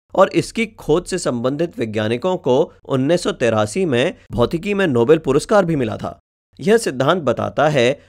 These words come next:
कि कैसे सोने या अन्य भारी तत्वों की रचना हल्के तत्वों से होती है। पिछले वीडियो में हमने जाना कि ज्यादा मात्रा में तत्वों के सृजन के लिए आवश्यक हैं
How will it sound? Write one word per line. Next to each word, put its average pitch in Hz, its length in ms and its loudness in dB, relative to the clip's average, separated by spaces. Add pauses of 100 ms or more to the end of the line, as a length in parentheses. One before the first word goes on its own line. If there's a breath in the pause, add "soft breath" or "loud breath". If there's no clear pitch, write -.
(140)
कि 175 100 2
कैसे 143 420 0
सोने 123 520 0 (240 soft breath)
या 190 100 4
अन्य 190 420 0
भारी 117 360 0
तत्वों 156 380 -2
की 156 140 -4
रचना 123 500 0 (280 soft breath)
हल्के 165 300 2
तत्वों 147 320 2
से 139 120 -2
होती 104 300 -4
है। 92 240 -12 (600)
पिछले 165 300 4
वीडियो 165 280 4
में 175 100 2
हमने 147 280 2
जाना 113 460 0 (200 soft breath)
कि 175 120 8
ज्यादा 123 380 4
मात्रा 151 380 2
में 180 180 -2
तत्वों 151 320 0
के 175 100 -2
सृजन 127 320 0
के 156 100 0
लिए 156 120 2
आवश्यक 110 540 0
हैं 123 300 0